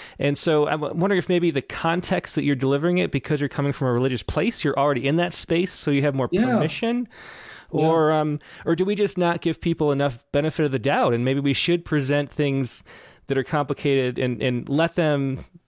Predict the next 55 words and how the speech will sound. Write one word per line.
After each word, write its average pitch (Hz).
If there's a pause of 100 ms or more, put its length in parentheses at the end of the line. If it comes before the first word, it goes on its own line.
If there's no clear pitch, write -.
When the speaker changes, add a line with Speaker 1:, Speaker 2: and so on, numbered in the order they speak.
(140)
Speaker 1:
let 156
them 156
Speaker 2:
Both. 143
Speaker 1:
be, 311
you 139
know? 147
So 185
I 190
Speaker 2:
Yeah, 214
Speaker 1:
never 220
know 202
Speaker 2:
both. 190
Speaker 1:
how, 175
you 165
know, 143
how -
to 165
balance 147
that 127
and, 117
and 123
how, 143
how 151
it 143
all 147
fits -
together. 123 (720)
Speaker 2:
I 160
don't 156
either. 156
I, 156
w-, 151
one 156
of 156
the 151
things 143
I've 131 (140)
been 131
doing 139
for 139
a -
number 127
of 120
years, 131
it 139
came, 151
came 139
out 131
of 123
my 117
teaching 131
as 113
a 117
writing 123
teacher. 110